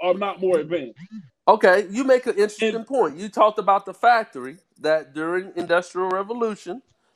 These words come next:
Speaker 2: you had to put people in the factories. And then at some point, they brought in machines, right? Is that, can we agree on that?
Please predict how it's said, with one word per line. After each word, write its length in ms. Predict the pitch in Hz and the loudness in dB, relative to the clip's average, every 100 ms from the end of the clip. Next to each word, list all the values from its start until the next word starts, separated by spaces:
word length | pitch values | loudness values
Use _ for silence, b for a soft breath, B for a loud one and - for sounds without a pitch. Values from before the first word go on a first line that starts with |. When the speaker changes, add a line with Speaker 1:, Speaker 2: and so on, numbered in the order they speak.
| - | -8
Speaker 2:
you 120 | 160 | 2
had 220 | 175 175 | 4 4
to 60 | 175 | 0
put 280 | 190 185 | 0 -2
people 360 | - 180 170 170 | -4 -10 -6 -4
in 100 | 170 | -4
the 60 | 175 | 0
factories. 680 | 233 233 165 - - _ _ _ _ _ _ _ | 4 4 2 -14 -20 _ _ _ _ _ _ _
And 100 | 143 | -6
then 120 | 165 | -2
at 100 | 165 | -2
some 240 | - 233 247 | 0 0 0
point, 340 | 196 190 190 | 0 0 -2
they 100 | 170 | -6
brought 360 | 160 160 160 156 | 0 2 2 0
in 300 | 156 156 165 | -2 -4 -4
machines, 480 | 196 - 226 147 104 _ | -8 -2 -2 -2 -6 _
right? 300 | 127 151 196 - _ _ _ _ _ _ _ _ _ _ _ _ _ _ _ _ | 0 2 2 -4 _ _ _ _ _ _ _ _ _ _ _ _ _ _ _ _
Is 120 | 143 | -4
that, 220 | 147 165 - | 0 0 0
can 120 | 175 | 2
we 120 | 180 | 2
agree 240 | 160 208 | 4 2
on 160 | 190 143 | 2 2
that? 180 | 120 | -4